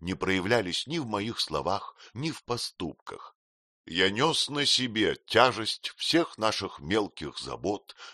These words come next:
и всех своих планов. Дора держала и подавала мне перья,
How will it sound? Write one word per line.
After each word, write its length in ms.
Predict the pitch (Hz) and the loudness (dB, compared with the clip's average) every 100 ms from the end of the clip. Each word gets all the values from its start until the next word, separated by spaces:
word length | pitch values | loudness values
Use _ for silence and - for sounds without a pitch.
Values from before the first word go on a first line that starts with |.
| _ | _
и 100 | 123 | 0
всех 440 | 117 - 156 170 - | 2 2 4 4 2
своих 500 | - 123 123 117 - | 0 2 0 -4 -8
планов. 640 | 76 65 57 53 - - _ _ _ _ | -4 -2 -2 -6 -16 -20 _ _ _ _
Дора 420 | 64 73 147 156 131 | -6 4 6 6 2
держала 680 | 127 110 76 107 117 113 - _ | 0 0 4 8 8 6 -2 _
и 100 | 104 | -6
подавала 560 | - 87 87 92 95 90 | -4 2 6 8 6 2
мне 200 | 87 85 | -4 -12
перья, 560 | - 64 57 55 57 | -10 -10 -10 -10 -12